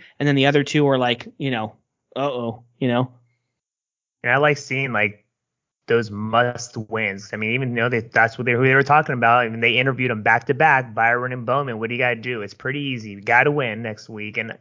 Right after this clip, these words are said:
Speaker 2: you know, you like that in the playoffs to a degree. Our racers, thank God,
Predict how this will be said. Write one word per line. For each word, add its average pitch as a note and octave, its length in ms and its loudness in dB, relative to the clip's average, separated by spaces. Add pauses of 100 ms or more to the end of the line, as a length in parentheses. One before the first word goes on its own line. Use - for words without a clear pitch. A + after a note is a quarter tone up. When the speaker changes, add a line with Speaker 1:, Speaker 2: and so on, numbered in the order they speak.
(160)
Speaker 2:
you B2 120 -8
know, C3+ 40 -2
you C#3 200 -4
like F3+ 240 2
that B2 120 0
in A2 80 -6
the G2+ 80 -6
playoffs G2+ 440 -4
to A2 120 -8
a - 20 -6
degree. G2 560 -10 (540)
Our B2+ 160 8
racers, C3+ 500 2
thank B2 220 -4
God, A#2+ 220 4